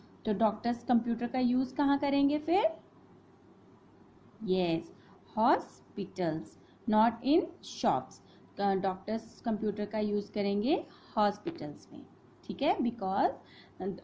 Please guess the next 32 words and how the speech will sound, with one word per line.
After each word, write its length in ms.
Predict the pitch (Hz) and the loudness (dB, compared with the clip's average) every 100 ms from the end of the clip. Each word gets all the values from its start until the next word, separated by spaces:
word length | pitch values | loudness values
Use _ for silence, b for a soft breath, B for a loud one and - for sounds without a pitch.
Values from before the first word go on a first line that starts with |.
| - | -2
hospital 500 | 202 196 - - 240 - | 0 0 -6 -2 -2 0
is 100 | 208 196 | 0 0
their 320 | 180 262 359 | 0 2 2
workplace। 680 | 214 196 185 - 180 165 160 B B - | 2 2 0 -4 -4 -4 -4 B B -4
हॉस्पिटल 480 | 202 208 - 226 233 | -2 -2 -2 -4 -2
ही, 240 | 233 226 247 | 0 0 -2
अ, 280 | - 208 | -6 -8
वो 240 | 202 196 214 | -4 -2 -2
जगह 300 | 208 196 196 | -2 -4 -2
है 300 | 202 277 269 | 0 0 2
जहाँ 260 | 226 196 185 | 0 -2 -2
पर 80 | 226 | -2
doctors 680 | 196 180 - 262 440 - | -2 -4 0 2 2 -2
काम 400 | - 220 196 185 | -8 -2 2 2
करते 320 | 185 165 - 165 | 0 -4 -6 -6
हैं, 200 | 170 - - - - | -6 -10 -20 -20 -10
ठीक 180 | - 214 | -6 0
है? 200 | 294 571 B B - | 2 0 B B -4
डॉक्टर 380 | 208 190 - 202 | -4 -4 -4 -6
shops 500 | - 233 226 240 - | -4 -2 -2 -2 -4
में 120 | 262 | -4
काम 240 | 262 247 | -2 0
नहीं 220 | 240 233 233 | 2 2 0
करते 280 | 233 - | -4 -8
हैं, 240 | 220 214 208 | -6 -4 -4
doctors 460 | 185 - 185 180 - | -6 -6 -10 -10 -4
offices 520 | 220 254 294 302 269 | -4 -2 -2 -2 0
में 160 | 262 262 | 0 -2
काम 240 | 254 240 | -4 -2
नहीं 180 | 233 233 | 0 -2
करते 300 | 226 226 - | -4 -8 -6
हैं, 340 | 220 220 220 | -4 -2 -4